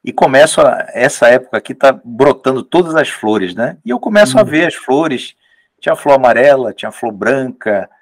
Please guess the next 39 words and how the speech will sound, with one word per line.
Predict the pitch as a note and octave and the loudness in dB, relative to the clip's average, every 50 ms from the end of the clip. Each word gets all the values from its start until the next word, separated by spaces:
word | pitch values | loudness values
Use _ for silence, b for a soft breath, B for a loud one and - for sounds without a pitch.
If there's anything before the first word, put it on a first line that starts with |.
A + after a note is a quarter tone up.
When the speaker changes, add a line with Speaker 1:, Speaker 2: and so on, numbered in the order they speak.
| _ _ _ _ | _ _ _ _
Speaker 1:
tinha | - - | -12 -6
uma | C3 C3+ B2+ B2 | -2 -2 -2 -2
flor | - - B2 B2 A#2 G#2+ | -2 -4 -2 -2 -4 -4
meio | G#2 G#2+ B2 A2+ G#2 | -6 -4 -4 -4 -2
roxinha, | G#2+ G2 F#2 - - - - C3 C#3+ C#3+ C#3 C3 B2+ B2 A#2 G#2+ G#2 G#2 _ _ _ _ _ _ _ _ - | -4 -6 -6 -8 -10 -8 -8 -6 -6 -6 -6 -6 -4 -4 -4 -4 -6 -8 _ _ _ _ _ _ _ _ -8
é, | G2+ G2+ | -6 -4
uma | G#2+ B2+ C#3 B2+ | 0 2 4 4
outra | B2 C#3 C#3 - - D3 | 4 4 2 2 2 4
laranja. | - A2 G2 G2 G#2+ C3 D3 D3 C#3+ C3 A#2 B2 A#2 A#2+ A#2+ A#2+ _ _ _ _ _ _ _ _ _ - | 4 4 4 4 2 0 -2 -4 -6 -6 -6 -6 -6 -8 -8 -10 _ _ _ _ _ _ _ _ _ -6
Aí | - A#3+ | -4 -2
levei | A#3+ B3+ A3 F#3 G3 G3+ | 0 0 0 2 2 2
a | |
minha | G3 G3+ G#3+ A3+ | 2 4 2 2
filha | A3 - - D#3 D#3 D#3 - | 0 -2 -8 -8 -8 -8 -10
comigo, | - C4+ - E3+ C3 A#2 G#2 - - _ _ _ _ | -10 -10 -8 -6 -6 -8 -8 -10 -16 _ _ _ _
e | - G2+ | -6 -4
a | C3 D3+ | -2 -2
gente | C#3 B2+ - | -2 -4 -4
foi | - C3+ C3 | -4 -4 -4
caminhando, | - C3+ C#3 C#3+ D3 C#3+ D#3+ F#3+ G3 C#3+ A2+ G2 _ _ _ _ _ _ _ _ _ _ _ _ _ _ | -2 -4 -4 -4 -4 -2 -2 -2 -2 -4 -6 -12 _ _ _ _ _ _ _ _ _ _ _ _ _ _
e | - A3+ | -4 -2
ela | A3 G#3+ | 0 2
olhou | G#3 E3+ E3 F#3 G3 G3+ | 0 0 0 0 -2 -2
e | |
falou, | G3 - G3 G3 G3 G#3 | -2 -4 -4 -4 -2 -2
"Olha, | G#3+ B3+ C4+ C#4 C4 | 0 0 0 -2 -4
papai, | A#3+ F#3 - - - A2+ G3+ | -6 -6 -4 -2 -2 -2 -2
tem | - - G#3 A3 B3 | -2 -4 -6 -6 -6
flor | A3 - - G3+ G#3 | -6 -4 2 4 4
azul | A#3+ A#3 G3+ D#3 C#3 D3 F#3 A3+ G#3+ | 6 4 2 -2 -8 -8 -8 -8 -8
também." | - F#3 D3 C3 B2 C3 D#3 - - | -8 -8 -8 -8 -8 -12 -12 -10 -10
Eu, | B3 D#4+ F4 F4 | -8 -8 -8 -6
"Azul? | E4+ B3+ G3+ F3 B2+ G2+ F2+ F#2 A#2+ G#3 C4 - | -4 -2 -4 -4 -4 -6 -14 -14 -12 -14 -12 -10
Como | - C#4+ E4+ F#4+ | -10 -8 -4 -6
assim?" | - - - - B3+ F3+ D#3 D#3 - | -6 -6 -8 -10 -10 -10 -8 -4 -2
Aí | E3 F#3+ A3 | -2 -2 -2
eu | A#3 G#3 | -2 -6
fui | - - F#3 D#3 | -6 -4 0 0
olhar, | - A#2+ C3 D#3 F#3 F3 - | 2 2 2 2 0 0 -4